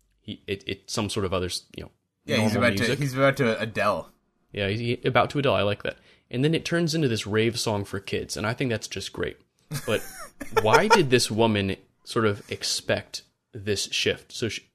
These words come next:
Speaker 1: he starts singing, and she's like, "Oh, surprised, I'm happy." And then he put his hand inside a toilet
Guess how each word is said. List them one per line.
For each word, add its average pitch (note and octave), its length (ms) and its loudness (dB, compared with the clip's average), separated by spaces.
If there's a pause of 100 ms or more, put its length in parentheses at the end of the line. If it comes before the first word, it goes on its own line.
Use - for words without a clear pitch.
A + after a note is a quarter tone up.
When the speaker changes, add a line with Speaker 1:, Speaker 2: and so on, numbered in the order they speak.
(180)
Speaker 1:
he C3 180 -4
starts D3+ 280 2
singing, A2+ 280 4
and G#2 100 0
she's G#2+ 160 -2
like, - 180 -4
"Oh, D#3+ 280 2
surprised, A2 760 0
I'm F#2+ 120 -4
happy." G#2+ 500 -2 (320)
And A2 140 -2
then A2+ 180 4
he G#2+ 120 0
put A2 180 -4
his G#2 140 -2
hand G#2 180 0
inside F#2+ 280 -2
a - 40 -6
toilet G#2 540 2